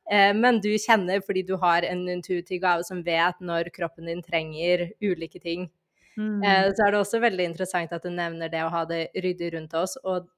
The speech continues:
Speaker 1: det er jo, ja, fordi alt er energi, og hvis vi har det rotete rundt oss, så kan vi veldig enkelt bli rotete i hodet, og det
Speaker 2: Mm.
Speaker 1: å liksom forenkle ting og gjøre livet vårt enklere, tror jeg kan ha så god påvirkning.
Speaker 2: Mm.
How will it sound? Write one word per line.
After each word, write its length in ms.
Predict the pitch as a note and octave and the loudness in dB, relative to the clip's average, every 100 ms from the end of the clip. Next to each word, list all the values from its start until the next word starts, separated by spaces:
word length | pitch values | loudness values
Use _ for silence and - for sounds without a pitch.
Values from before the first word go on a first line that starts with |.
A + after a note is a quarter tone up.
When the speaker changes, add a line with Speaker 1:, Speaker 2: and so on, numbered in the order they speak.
| _ | _
Speaker 1:
det 160 | F3 G3+ | -4 2
er 220 | G3+ F3 | 2 2
jo, 160 | G#3 A#3+ - - | 0 0 -2 -2
ja, 220 | A#3+ C#4+ | 2 2
fordi 240 | - A#3 - | 0 -2 0
alt 220 | F3+ F3+ | -2 0
er 120 | F3 | 0
energi, 600 | E3+ F3+ F3+ - G3 A#3+ - | 0 -2 -6 -6 -2 -2 -2
og 280 | G3 F#3+ F#3 | 0 2 0
hvis 220 | F#3+ - | -2 -4
vi 60 | F#3 | -2
har 140 | E3+ | 0
det 160 | E3+ G3+ | 0 0
rotete 540 | G3+ F#3 F3 F#3+ F#3 F3+ F3+ | -2 -4 -4 0 0 0 -2
rundt 200 | E3+ F#3+ | -4 -2
oss, 120 | A3+ | -4
så 80 | A#3 | -2
kan 160 | A3+ A3 | -2 2
vi 160 | A#3 | 2
veldig 220 | A3+ A#3 G#3 G3 | 2 0 -2 -4
enkelt 120 | F3+ | -4
bli 140 | F#3+ G#3 | 0 2
rotete 400 | G#3+ - F3 F3 | 0 -4 -6 -2
i 80 | |
hodet, 460 | G3 G#3 F3+ F#3+ D4+ - - - - | 0 0 2 2 2 -2 -20 -12 -2
og 140 | A3 | 2
det 140 | G3+ F#3 | 4 4
Speaker 2:
Mm. 60 | |
Speaker 1:
å 40 | G3+ | 2
liksom 460 | G#3+ G3 G3 G3 G3 _ _ - | -2 -4 -2 -2 -4 _ _ -10
forenkle 580 | - A3+ G#3 E3+ - E3+ | 0 2 2 0 -6 -4
ting 360 | F3+ F#3+ A3+ A3 | 2 4 4 2
og 160 | G3+ | 2
gjøre 480 | G3 G#3 F#3+ E3 F3+ | 2 4 2 2 0
livet 320 | G3+ E3+ D#3+ | -2 -4 -4
vårt 200 | E3 G3+ - | -4 -4 -2
enklere, 460 | B3+ G3+ - F3 A3 | -4 -4 -4 -4 -2
tror 140 | A3+ G3+ | -2 -2
jeg 80 | G#3 | -2
kan 100 | B3+ | -4
ha 120 | G3+ | -2
så 220 | A3+ G#3+ | -4 -6
god 260 | F3+ F#3 G3+ - | -6 -6 -8 -8
påvirkning. 840 | D3 C#3 D3+ - - G3 D4+ C4+ - _ - - | -6 -6 -8 -10 -2 0 2 0 -4 _ -20 -14
Speaker 2:
Mm. 120 | B3 | -6